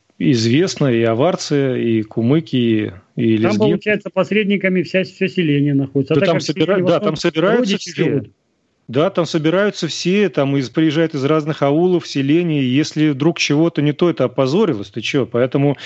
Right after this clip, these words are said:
Speaker 1: там даже есть, эм, танцы с, ну, там не с, не с простынью, а с платочками. То есть передается платочек, в некоторых, э, родах такое,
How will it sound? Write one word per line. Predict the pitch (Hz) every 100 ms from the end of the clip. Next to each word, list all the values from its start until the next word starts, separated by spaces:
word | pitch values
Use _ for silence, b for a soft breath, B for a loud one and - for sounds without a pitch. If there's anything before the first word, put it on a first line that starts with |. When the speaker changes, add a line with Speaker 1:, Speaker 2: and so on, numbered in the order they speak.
| B B -
Speaker 1:
там | 135 131
даже | 147 127 135 131
есть, | 123 139 127 -
эм, | 131 123 120 113 110 110 101
танцы | 165 208 202 147 98 98
с, | - - 131 120 110
ну, | 123
там | 123 120 120
не |
с, | 123 117
не | 131 131
с | -
простынью, | 170 220 - 131 113 95 B B B B -
а | 131 120 110
с | -
платочками. | 135 131 196 - 135 117
То | 117
есть | 113 -
передается | 131 127 220 -
платочек, | 185 151 - 135 135 -
в |
некоторых, | 139 127 - 123 -
э, | 151 123 117 120
родах | 131 127 117
такое, | - 120 131 120